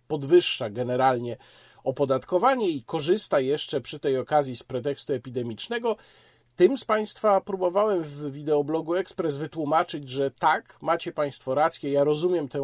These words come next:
argumentację, ale uważam, że takie postawienie sprawy jest groźne, bo tutaj trzeba patrzeć na dalej idące konsekwencje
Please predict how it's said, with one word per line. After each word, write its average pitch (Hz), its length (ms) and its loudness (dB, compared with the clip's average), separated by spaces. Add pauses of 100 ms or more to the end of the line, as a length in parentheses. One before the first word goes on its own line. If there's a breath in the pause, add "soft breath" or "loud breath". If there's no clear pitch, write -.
argumentację, 123 880 -6 (640 soft breath)
ale 151 220 4
uważam, 196 440 2
że 175 100 -8
takie - 220 -6
postawienie 160 580 -4
sprawy 147 420 0
jest 170 360 -4
groźne, 143 460 2
bo 117 380 -8
tutaj 160 320 -4
trzeba 160 300 2
patrzeć 180 540 0
na 208 360 0 (240)
dalej 185 500 2
idące 147 500 0
konsekwencje 170 1000 -2